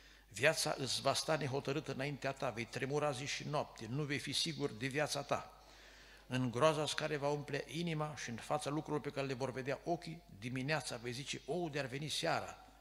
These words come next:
Și seara vei zice: 'O, de-ar veni dimineața!'” Ce stare de panică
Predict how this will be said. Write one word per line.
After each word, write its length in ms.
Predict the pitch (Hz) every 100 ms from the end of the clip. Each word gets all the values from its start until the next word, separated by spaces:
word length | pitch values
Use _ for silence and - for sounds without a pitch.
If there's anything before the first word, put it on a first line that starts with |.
| -
Și 160 | - 123
seara 320 | - 156 135
vei 140 | 127
zice: 320 | 120 131 135 - - -
'O, 320 | 175 170 139 - - 110
de-ar 200 | 131 135
veni 400 | 117 120 160 127 - 110
dimineața!'” 640 | 123 120 120 104 - - - - - - - - -
Ce 260 | 113 110 - -
stare 540 | - - 127 127 123 107 - - -
de 140 | - -
panică 560 | 156 139 110 - 107